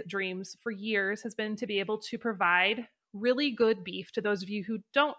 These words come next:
have the ability to grow it yourself. And a couple of years ago, we launched a Genuine Beef Company. You've maybe heard me talk about it before here on the podcast. And we are able to now provide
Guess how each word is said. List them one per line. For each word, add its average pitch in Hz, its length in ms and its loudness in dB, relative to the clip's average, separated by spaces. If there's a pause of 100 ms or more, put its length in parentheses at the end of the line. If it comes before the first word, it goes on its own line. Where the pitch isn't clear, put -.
have 208 160 2
the 208 80 -4
ability 185 340 -4
to 190 120 -14
grow 180 180 -2
it 180 60 -6
yourself. 247 440 -2 (500)
And 214 80 -4
a - 20 -8
couple 269 160 0
of 285 60 2
years 247 180 2
ago, 208 140 2
we 220 120 0
launched 190 380 0
a 160 40 -12
Genuine 202 360 -2
Beef 196 200 -6
Company. 185 460 -6 (280)
You've 202 120 -14
maybe 190 220 -6
heard 202 160 -4
me 202 80 -4
talk 175 260 -4
about 175 180 -2
it - 60 -8
before 185 320 -6
here - 140 -6
on 185 80 -4
the 208 60 -8
podcast. - 720 -8 (400)
And 196 200 -6 (180)
we 214 200 -4
are 233 120 0
able 220 280 2
to - 120 -8
now 196 220 4
provide 185 600 0